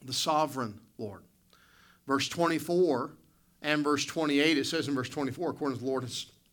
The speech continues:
"Thou art God, which hath made heaven and earth." Verse twenty-eight, "For to do whatsoever thy hand and thy counsel determine before to be done."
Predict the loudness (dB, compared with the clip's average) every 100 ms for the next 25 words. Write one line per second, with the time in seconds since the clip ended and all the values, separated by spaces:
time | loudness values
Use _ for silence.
0 | _ _ _ -20 -12 2 4 6 4 2
1 | 2 4 4 2 -4 -2 -2 -2 -2 -2
2 | -2 -2 -2 -2 -4 -8 -6 -4 2 2
3 | 2 -4 -18 -20 -20 _ -2 0 -2 -4
4 | 2 6 8 6 2 -2 -8 -20 _ -4
5 | -2 -2 -2 2 2 2 -2 -4 -12 -20
6 | _ _ -10 -10 -8 -6 -4 -4 -4 -8
7 | -18 -18 -14 -14 -8 -6 -4 -6 -10 -10
8 | -10 -10 -8 -10 -12 -12 -10 -10 -10 -12